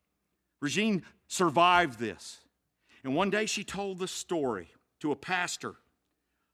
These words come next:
of what one of her friends went through. Her friend was a woman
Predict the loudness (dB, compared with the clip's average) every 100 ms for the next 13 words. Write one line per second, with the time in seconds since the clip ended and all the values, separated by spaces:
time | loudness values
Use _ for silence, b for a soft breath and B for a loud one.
0 | _ _ _ -4 -2 2 0 0 -16 -6
1 | -2 -2 -4 -6 -4 -4 -4 -6 -8 -10
2 | -12 -12 -16 _ _ _ _ _ _ _
3 | _ _ _ _ _ _ -6 -2 0 0
4 | -2 -4 -2 -2 0 0 -2 -6